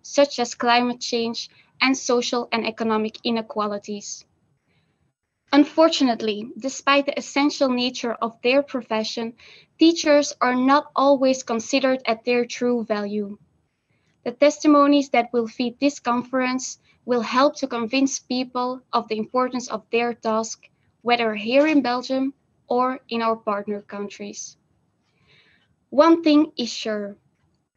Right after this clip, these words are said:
I don't need convincing. I have seen the impact a teacher can make. I have seen the solutions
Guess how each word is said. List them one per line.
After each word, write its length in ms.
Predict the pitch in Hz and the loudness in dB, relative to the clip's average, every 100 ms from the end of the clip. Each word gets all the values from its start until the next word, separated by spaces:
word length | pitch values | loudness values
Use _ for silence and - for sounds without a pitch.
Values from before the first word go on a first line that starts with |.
| _ | _
I 220 | - 320 330 | 0 2 4
don't 240 | 277 262 | 4 2
need 240 | 254 254 | 0 -4
convincing. 680 | - 226 214 202 - 220 196 _ _ _ _ _ _ - | -6 -6 -6 -10 -10 -10 -10 _ _ _ _ _ _ 0
I 120 | 294 | 2
have 220 | 302 294 | 2 0
seen 420 | - - 294 311 | -2 2 4 2
the 140 | 240 - | -2 -2
impact 640 | 294 302 285 269 - - _ - | 0 0 -2 -6 -10 -20 _ -12
a 80 | 226 | -6
teacher 420 | 226 269 - 247 | 0 0 -2 -6
can 300 | 233 226 226 | -4 -2 -2
make. 380 | 220 202 - - _ _ _ - - - | -4 -6 -12 -20 _ _ _ -20 -18 -2
I 80 | 269 | 2
have 200 | 285 285 | 4 2
seen 440 | - - 285 294 - _ | 0 2 4 4 0 _
the 100 | 254 | -10
solutions 880 | 254 247 240 285 - 233 214 - - | -8 -4 0 0 0 -6 -8 -10 -16